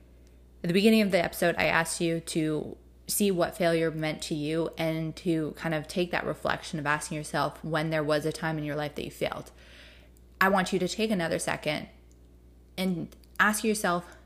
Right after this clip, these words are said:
now looking back, what could you have done to better set yourself up for success? If it's something more recent, maybe it will already help you in that path. Or if it was past,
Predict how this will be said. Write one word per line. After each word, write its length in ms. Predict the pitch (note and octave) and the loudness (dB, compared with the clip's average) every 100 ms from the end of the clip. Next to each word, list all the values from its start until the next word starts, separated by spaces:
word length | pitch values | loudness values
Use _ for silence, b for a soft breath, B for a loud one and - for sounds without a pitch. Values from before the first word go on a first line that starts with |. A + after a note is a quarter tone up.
| - | -10
now 340 | F3+ F3 F#3 A#3 | -2 4 6 6
looking 400 | G#3 G3 G3+ F3 | 4 0 -2 0
back, 320 | D#3+ E3 F#3 - | 2 2 -2 -8
what 400 | E3 E3 G#3 - | -2 0 0 -2
could 280 | - A#3 F#3 | -4 0 2
you 160 | G3+ G#3 | 2 0
have 280 | G3+ F#3 | -2 -4
done 360 | - D#3 D#3+ E3+ B B B - | -2 0 0 -4 B B B -4
to 100 | F3+ | 0
better 300 | D#3 D#3+ E3 | 2 4 2
set 200 | - - | -2 -6
yourself 360 | D#3+ - D3+ - | -6 -4 -2 0
up 180 | - | -2
for 120 | - D3 | -2 -4
success? 560 | - - - - - B B B | -4 -6 -6 -8 -10 B B B
If 80 | - | -2
it's 120 | F3 | 0
something 280 | F3 E3+ E3 | 0 2 2
more 160 | D3 | 0
recent, 400 | - E3+ G3+ A3 | 2 0 0 -2
maybe 240 | F3 E3 D#3+ | 0 2 2
it 40 | |
will 80 | D3+ | 2
already 300 | - D#3+ D#3 | 2 2 0
help 280 | E3 E3 E3 | 2 0 2
you 180 | E3+ D#3 - - - - - - | 0 -2 -8 -20 -20 -20 -20 -2
in 140 | - F#3+ | 2 4
that 200 | E3 - | 4 4
path. 300 | E3+ F3 A3+ B B B - | 8 8 6 B B B 4
Or 360 | F#3+ G3 A3 B B - | 6 6 4 B B 0
if 140 | F3+ | 2
it 100 | - | 2
was 160 | - E3+ | 0 -4
past, 440 | - F3 G3+ G#3+ | 2 4 6 2